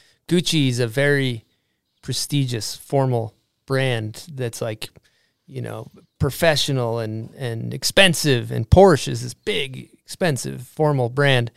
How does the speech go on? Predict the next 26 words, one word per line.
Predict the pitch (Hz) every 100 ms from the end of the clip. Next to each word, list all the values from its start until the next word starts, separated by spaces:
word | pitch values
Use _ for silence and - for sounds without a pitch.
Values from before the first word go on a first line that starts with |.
| - _ _ _
And | 139 143
then | 139
you | 135
take | 151 135 - -
your | 143 147
art, | 131 127
which | 131 -
is, | 117 - - _ _ _ _ _ -
I | 131 147
would | 147
call | 120 123 120 -
informal. | 147 147 - 143 131 113 110
It's | 139 - -
kind | - 135
of | 123
fun. | - - 127 127 120
It's | 120 -
kinda, | - 123 123
like, | 120 113 - - - _ _
not | - 123 - _ _ _
so | - - 123
serious, | - - 131 127 127 107 123
and | 120
the, | 120 139
it's, | 135 -
it's, | 185 143 -